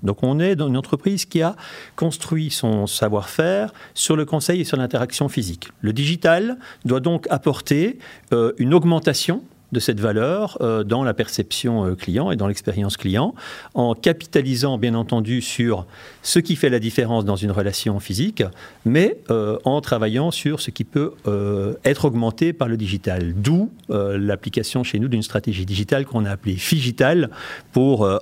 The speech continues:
envoyer un message aussi fort par rapport à l'ensemble de nos collaborateurs que, euh, tous les effets du digital n'allaient pas être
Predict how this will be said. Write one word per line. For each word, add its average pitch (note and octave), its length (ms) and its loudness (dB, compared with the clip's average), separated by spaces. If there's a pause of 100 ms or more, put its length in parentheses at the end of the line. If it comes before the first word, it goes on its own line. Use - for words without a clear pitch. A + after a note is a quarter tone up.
envoyer A#2 380 2
un A#2+ 80 0
message A2 380 0
aussi G#2 180 -2
fort E3 320 2
par G2+ 140 -2
rapport G#2 320 0
à G#2 80 0
l'ensemble A2+ 400 0
de G#2 80 2
nos G2 80 -2
collaborateurs F#2+ 800 0 (500)
que, - 80 4
euh, A2 460 4
tous C#3 260 -4
les A2 220 2
effets B2 220 0
du G#2 100 -4
digital B2+ 680 -2 (100)
n'allaient A2 260 2
pas A#2 420 -2
être G2 460 -2